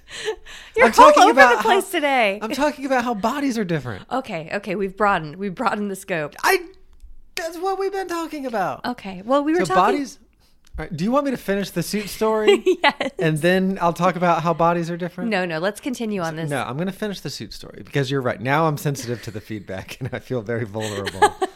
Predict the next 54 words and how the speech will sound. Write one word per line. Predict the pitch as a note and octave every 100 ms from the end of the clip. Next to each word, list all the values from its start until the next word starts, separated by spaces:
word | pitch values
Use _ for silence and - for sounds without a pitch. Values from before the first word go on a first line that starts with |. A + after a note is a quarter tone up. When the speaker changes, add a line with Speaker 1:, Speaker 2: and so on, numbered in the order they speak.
| G4
Speaker 1:
<laughs> | - F4 - -
Speaker 2:
that | - A2+
I'm | A2+
just | C3
not | C3 A#2+
making | B2 A2+ A2+
any | A#2 G#2+
sense. | - - - - - - C#4 - - - - -
But | C3+ B2 - - - _ _ _ _ -
the | C3+ A#2 -
suit, | - - A3 A3 G#3+ _ _ _ _ _ _ _ _ -
you | C3+
need | D#3 D3+ C3+
to | C3+
do, | C#3+ C#3
there's | C3+ B2+
a, | A#2+
like, | A#2 A2
five | - G2+ C3 D3
percent | - F#3+ F#3 E3 - -
of | C3 B2 A#2+ _ _
that | A#2 A#2
last | A#2+ C3+ -
leg | C3+ C3+
work. | A2+ A2 G2+ A2
I |
don't | G2 A#2
mean | C#3 D3 C3+
body | B2 A#2 G2+
leg. | F#2 E2+ F2
I | F#2
mean | G2 G2
the | F#2+
last | G2+ G2+ G#2
leg | G2+
of | G#2
the | A2+
process | A2 F2 E2 D#2 E2 -
Speaker 1:
Mm-hmm. | -
Speaker 2:
work | G#2 G2+ -
that | G2 G2+
you |
need | F#2+ F2+
to |
do | F2+ G2+
to | G#2
a | G2
suit | G#2 -
to | A#2
customize | - B2 - B2 A2+ G#2
it | G#2
to | G#2
your | F#2+ G#2 G2+
specific | - A2 - G#2 - F2+ -